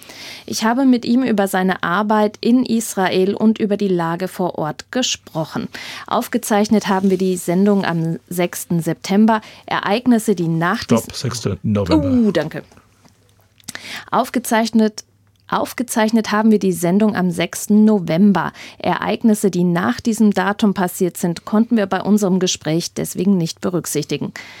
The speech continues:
Speaker 1: Wenn Sie diese Sendung noch einmal nachhören oder weiterempfehlen möchten, dann können Sie das sehr gerne tun.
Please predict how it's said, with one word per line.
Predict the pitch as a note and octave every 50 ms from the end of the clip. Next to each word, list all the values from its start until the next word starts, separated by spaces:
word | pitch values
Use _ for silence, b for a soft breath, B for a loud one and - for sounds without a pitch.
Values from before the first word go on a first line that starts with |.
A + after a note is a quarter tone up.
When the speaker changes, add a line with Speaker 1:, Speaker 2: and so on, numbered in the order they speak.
| B B B B B B B
Speaker 1:
Wenn | A#3+ B3
Sie | B3 C#4+
diese | B3 C#4 B3 - B3+
Sendung | A3+ A3+ G3+ G#3+ B3 C4 B3 A3+
noch | G#3+ G#3
einmal | - G3+ G#3 F#3+ F#3 F#3
nachhören | F3+ F3 F3 F3 F#3 G3+ A#3+ - - - G#3+ G3+ G3+ G#3 G3 G3+ F3+
oder | - F3+ F3 F3+ E3+ D#3+ D#3
weiterempfehlen | E3 E3 G3+ B3 - B3+ - - G#3 G#3 - - G3+ G3 G3 F#3 F#3 F3 E3+
möchten, | F3 G#3+ C4+ - - - B3 G#3+
dann | G3 F#3 F#3 -
können | - G3+ F#3+ G3
Sie | F#3+ G3
das | F3+ F3 E3 - - -
sehr | F3+ F3 F3
gerne | - E3+ E3+ E3 D#3+ -
tun. | - - - G#3+ G#3+ G#3+